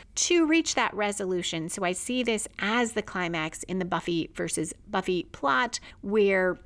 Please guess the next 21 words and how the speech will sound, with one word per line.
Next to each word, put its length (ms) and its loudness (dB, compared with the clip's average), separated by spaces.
Spike 580 0
is 220 0
standing 560 -2
in 260 -4
for 160 -4
that 240 -2
part 320 -2
of 300 -4
Buffy. 360 -2
And 120 0
of 100 -4
course, 460 2
for 400 4
him, 560 2
this 380 2
is 240 4
for 140 -4
him 300 2
the 60 2
main 320 0
plot, 480 0